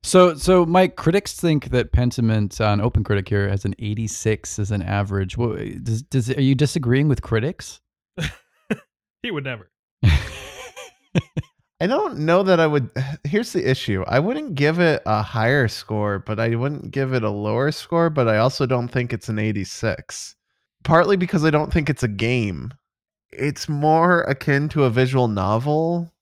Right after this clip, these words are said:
Speaker 3: than anything. I, it, it's weird. I enjoy it.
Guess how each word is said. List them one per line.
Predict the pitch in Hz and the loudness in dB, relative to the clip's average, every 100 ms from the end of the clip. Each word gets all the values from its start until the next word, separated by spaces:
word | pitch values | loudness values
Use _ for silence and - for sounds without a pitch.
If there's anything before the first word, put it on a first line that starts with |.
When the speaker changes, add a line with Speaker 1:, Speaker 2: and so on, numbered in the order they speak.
| _ _ _ _ - | _ _ _ _ -8
Speaker 3:
than | 117 | -6
anything. | 107 127 131 - | -2 -2 -2 -4
I, | 165 - | -4 -4
it, | - - 160 - - | -8 -14 -12 -10 -8
it's | 202 - | -8 -6
weird. | 143 175 127 101 92 - _ _ _ _ _ _ | 0 4 2 0 -8 -14 _ _ _ _ _ _
I | 151 | 2
enjoy | 175 170 143 135 170 | 2 2 -2 2 4
it. | 127 107 113 | 4 2 -2